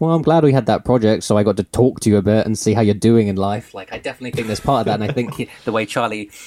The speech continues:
articulates that is really sweet, because he talks about how, even though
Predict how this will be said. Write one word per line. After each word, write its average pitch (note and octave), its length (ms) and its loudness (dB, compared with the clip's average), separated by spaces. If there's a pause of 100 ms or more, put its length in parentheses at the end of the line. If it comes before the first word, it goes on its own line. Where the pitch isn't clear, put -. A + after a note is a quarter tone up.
(280)
articulates G#2+ 560 -4
that G2 120 -2
is G2+ 100 -4
really G#2 160 -2
sweet, - 280 -4
because G#2 200 -8
he G#2 60 -6
talks - 280 -6
about G#2 220 -4
how, G#2+ 160 0
even A#2 220 0
though G#2 180 2